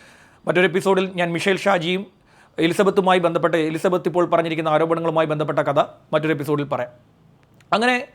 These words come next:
പോലീസ് ഇവർക്ക് കാര്യമായിട്ടുള്ളൊരു നടപടി പോലീസിൻ്റെ ഭാഗത്തു നിന്ന് ഉണ്ടായില്ല.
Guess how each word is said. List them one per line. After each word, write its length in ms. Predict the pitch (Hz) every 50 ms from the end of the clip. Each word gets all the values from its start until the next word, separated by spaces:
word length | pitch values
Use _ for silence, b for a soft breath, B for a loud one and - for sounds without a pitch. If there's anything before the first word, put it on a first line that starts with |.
| b b b b b b b _
പോലീസ് 340 | - 208 247 - 285 - 269
ഇവർക്ക് 300 | 233 240 233 202 233 226 226 - -
കാര്യമായിട്ടുള്ളൊരു 1000 | 190 190 196 220 233 220 220 208 202 196 202 190 196 190 185 190 185 175 - - _ _ _ -
നടപടി 340 | - 170 180 196 190 190 160
പോലീസിൻ്റെ 460 | 147 156 - 175 180 190 185 180 180
ഭാഗത്തു 320 | 160 165 165 170 165 170 165
നിന്ന് 340 | 160 160 160 160 - -
ഉണ്ടായില്ല. 400 | 151 151 147 143 135 123 120 131